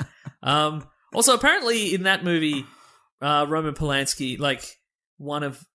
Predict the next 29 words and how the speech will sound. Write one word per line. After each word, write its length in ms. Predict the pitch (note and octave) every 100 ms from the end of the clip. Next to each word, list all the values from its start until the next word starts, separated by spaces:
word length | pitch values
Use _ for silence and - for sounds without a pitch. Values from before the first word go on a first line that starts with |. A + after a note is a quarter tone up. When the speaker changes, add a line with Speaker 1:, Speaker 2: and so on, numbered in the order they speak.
| _ -
Speaker 2:
her 340 | D3+ C#3+ C#3+ - -
hairs 340 | D#3+ D3+ E3
on 80 | C#3+
her 60 | C3+
head 180 | D#3
was 120 | D#3 D3+
catching 360 | D#3 C#3+ D3
the 100 | B2+
light 400 | B2+ C3+ F#3 - - _
in 80 | C#3
a 20 | C3+
shot, 280 | E3 D#3+
so 80 | D#3+
he 40 | D3
just 140 | C#3
walked 240 | C3+ B2+
up 80 | B2+
and 100 | B2+
pulled 220 | - C3+
it 80 | A#2
out 140 | A2+ A2+
of 60 |
her 60 | A#2
head. 240 | A2+ A2+ -
Speaker 1:
<laughs> 360 | - - - _ _ _ _ _ - -
He 60 |
didn't 160 | D#3+ C#3+
flatten 420 | - B2+ A#2 A#2+
it. 120 | A2+